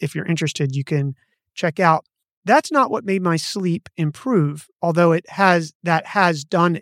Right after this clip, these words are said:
it and helped because it keeps track of it. And when I, at the end of the week, I'm like, "Oh, I think I got good sleep." I actually go back at the chart and you're like, "Eh, you actually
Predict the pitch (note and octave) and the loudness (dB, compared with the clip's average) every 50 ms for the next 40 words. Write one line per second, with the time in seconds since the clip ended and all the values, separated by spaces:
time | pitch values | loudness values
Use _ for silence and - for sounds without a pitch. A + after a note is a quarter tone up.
0 | - - D3 C#3 - - - - - _ _ _ _ _ _ _ _ E3 D#3 C#3+ | -8 -8 -6 -6 -6 -8 -10 -14 -16 _ _ _ _ _ _ _ _ -2 -2 -2
1 | C3+ B2+ - - D#3+ D3+ - - - - - - D#3 - - D3+ C#3 D3+ D3 - | -2 -4 -2 0 0 0 0 -4 -10 -12 -10 -8 -6 -2 -2 -2 -2 -4 -8 -8
2 | - D3+ C#3+ - - - - F3+ F3 E3 - D3 C3+ C3+ C#3 D#3 D#3 - _ _ | -8 -10 -10 -8 -4 0 2 2 2 2 0 -4 -6 -6 -6 -8 -8 -10 _ _
3 | _ _ _ _ _ - D#3+ D3+ D3+ D3 C#3 C#3 C#3 C3+ C3+ C#3+ - _ - D#3 | _ _ _ _ _ -4 -2 -2 -2 -2 -2 -2 -2 -2 -4 -6 -8 _ -12 -6
4 | - D#3+ D3+ D#3 D3 C#3 C#3 C#3 E3 F#3 D3+ - D3 D3 D3+ D#3+ - C#4+ D4+ B3+ | -4 -2 0 0 0 0 0 0 0 0 0 0 -2 -2 -2 -4 -4 -4 -2 0
5 | G#3+ F#3 - G3+ F#3+ G3 F#3 F3 F3+ E3+ D#3 - F#3 E3 - - - G3+ F#3+ F3+ | 0 0 -2 -2 -4 -2 -2 -2 -2 -2 -2 -2 -2 -2 -2 -2 0 2 2 2
6 | F3 - - _ _ _ _ _ - E3 D#3+ D3+ C#3+ E3 D3 C#3+ D#3 C#3+ D#3 D3+ | 0 -2 -8 _ _ _ _ _ -2 0 0 0 0 -2 -2 0 0 2 4 4
7 | D3+ - - C#3+ D3+ C#3+ - - E3 D3 D3+ D#3 D3 D3+ D3 C#3+ C#3+ D3+ - A#3+ | 4 2 0 -6 -8 -8 -4 -2 -2 -2 -2 -4 -8 -8 -8 -8 -10 -10 -8 -8
8 | A#3+ A#3 A3+ A3+ G#3 F#3+ F#3+ A3 B3+ B3 A3 G3 - - G3 F3+ E3 D#3+ D3 | -6 -4 -2 -2 -2 -2 -4 -4 -2 -2 -2 -2 -2 -4 -4 -2 -2 -2 -2